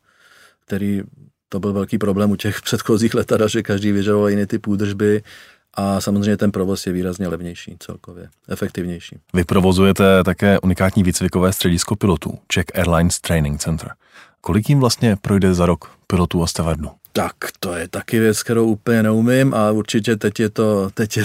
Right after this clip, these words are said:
Speaker 1: to výrazně méně v tom zase covidovém období, protože je složité sem především ty lidi dostat. My jsme měli významnou část klientely třeba i z Ruské federace a tam je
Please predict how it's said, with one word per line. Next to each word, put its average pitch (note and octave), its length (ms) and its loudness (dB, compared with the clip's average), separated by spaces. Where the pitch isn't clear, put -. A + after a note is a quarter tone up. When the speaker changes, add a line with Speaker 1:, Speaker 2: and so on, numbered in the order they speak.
Speaker 1:
to B2+ 100 2
výrazně A2 480 2
méně G#2 440 2
v - 80 -8
tom G#2+ 360 0
zase G2 320 -4
covidovém G2+ 440 0
období, G2 460 0
protože G2+ 380 -4
je G#2 100 2
složité G2+ 760 -2
sem A#2 160 2
především A#2 380 2
ty B2 80 2
lidi A#2+ 180 6
dostat. G#2+ 440 2
My G#2 80 -6
jsme - 180 -8
měli G#2+ 240 2
významnou G#2 440 0
část G#2+ 300 -4
klientely G#2 520 -2
třeba G#2 360 -2
i G2+ 120 -2
z F#2+ 160 -12
Ruské - 320 -4
federace G#2 880 0
a F2+ 100 -6
tam F#2+ 200 -6
je G2 60 -6